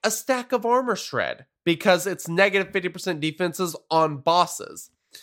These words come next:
So all that extra defense penetration is going to lead to a lot more damage from Grandmaster Yoda. However, I'm not even sure any of that is the most important thing that he offers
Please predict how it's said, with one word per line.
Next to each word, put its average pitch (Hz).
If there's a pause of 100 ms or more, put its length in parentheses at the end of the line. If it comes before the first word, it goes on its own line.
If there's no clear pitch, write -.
(800)
So 170 (180)
all 220
that 220
extra 185
defense 156
penetration 208
is 165
going 185
to -
lead 160
to 165
a -
lot 139
more 160
damage 135
from 143
Grandmaster 143
Yoda. 147
However, 196 (640)
I'm 214
not 330
even 330
sure 233 (100)
any 247
of 214
that 208
is 190
the 175
most 190
important 170
thing 185
that 151
he 160
offers -